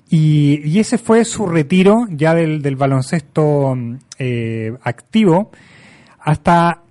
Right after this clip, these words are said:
hasta que en el año dos mil doce él finalmente es reconocido en el Salón de la Fama del baloncesto.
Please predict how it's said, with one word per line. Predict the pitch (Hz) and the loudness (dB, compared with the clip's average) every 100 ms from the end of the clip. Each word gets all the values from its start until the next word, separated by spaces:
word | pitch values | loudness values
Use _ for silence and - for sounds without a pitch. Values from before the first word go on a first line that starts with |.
| _ | _
hasta | 151 180 | -6 -2
que | 160 | 0
en | 160 | 0
el | 170 | 0
año | 214 | 2
dos | 226 196 | 2 0
mil | 196 175 147 | 0 -2 2
doce | 190 220 - 196 165 | 2 2 0 -2 -2
él | 165 | -4
finalmente | - 156 165 180 185 196 | -4 -4 -2 -2 -4 -6
es | |
reconocido | 160 156 143 135 127 - 226 196 139 196 - _ - - _ _ | -6 -4 -2 0 -2 -2 0 2 0 -2 -8 _ -20 -20 _ _
en | - 180 190 | 0 2 4
el | 147 135 127 | 2 0 -4
Salón | - 135 143 143 | -2 0 0 0
de | |
la | 135 | 0
Fama | 127 156 151 143 | -2 -2 -2 -2
del | 127 | -2
baloncesto. | 127 127 131 185 160 - 160 | -4 -6 -6 -4 -4 -2 -4